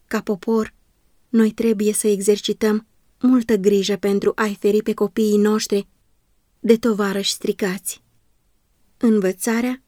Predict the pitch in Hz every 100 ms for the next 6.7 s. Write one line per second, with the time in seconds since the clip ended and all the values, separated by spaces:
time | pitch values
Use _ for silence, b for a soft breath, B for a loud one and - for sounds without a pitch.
0 | _ - 254 247 233 180 185 190 196 196
1 | 208 202 220 208 190 185 190 _ _ _
2 | _ _ _ _ _ - 226 233 208 190
3 | 196 180 180 185 202 190 190 185 202 202
4 | 214 220 _ _ _ - 226 220 220 202
5 | 185 - 185 180 190 208 190 180 180 202
6 | 190 196 190 196 196 196